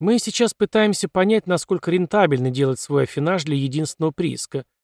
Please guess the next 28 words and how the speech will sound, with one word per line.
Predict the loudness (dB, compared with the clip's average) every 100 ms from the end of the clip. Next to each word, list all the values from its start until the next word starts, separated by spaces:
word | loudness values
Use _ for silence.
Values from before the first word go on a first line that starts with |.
| _ _ -6
Если | -2 0 0
это | 0
окажется | 0 2 0 0 0
нерентабельным, | 2 2 4 4 4 4 0
придется | 0 -2 -2 2
работать | 2 2 -2 -4
с | 0
Марцином | 0 0 0 0 2
Орловским, | 2 0 -2 -6 -4
деваться | -2 0 -2 0
нам | 0 0
некуда. | -2 -4 -8 -10 _ _
Серьезный | -4 -2 2 2 2 2
завод | 2 2 2 0
нам | 0
загрузить | 0 -2 -2 -2 -4 -6
нечем. | -6 -4 -8 -10 _ _ _ _ _ _ _ _ _ _ -4
Вы | 0
ж | 0
с | 2
Карлами | 2 2 2
наладили | 0 2 0 -2
контакты, | -2 -2 0 -4 -4 -10 -16 _ _
могли | -4 0 2
бы | 2
обогащать | 2 0 0 0 -2 -2 -4
их | -10
сырье. | -4 -4 0 -2